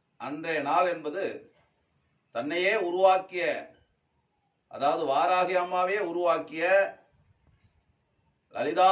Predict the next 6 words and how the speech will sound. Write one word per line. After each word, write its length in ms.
பரமேஸ்வரி 800
அம்பாள் 420
அவதரித்த 640
நாள். 220
அந்த 320
நாள்ல 320